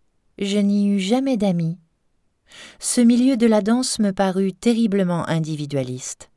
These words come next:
Le triomphe du chacune pour soi. Quand une petite se plantait dans un saut et se blessait, les autres souriaient. Une concurrente de moins. Ces fillettes se parlaient peu et, quand elles parlaient,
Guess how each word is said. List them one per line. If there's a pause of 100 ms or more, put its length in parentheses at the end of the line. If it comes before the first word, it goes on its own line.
(480)
Le
triomphe
du
chacune
pour
soi. (880)
Quand
une
petite
se
plantait
dans
un
saut
et
se
blessait, (480)
les
autres
souriaient. (580)
Une
concurrente
de
moins. (1040)
Ces
fillettes
se
parlaient
peu (340)
et,
quand
elles
parlaient,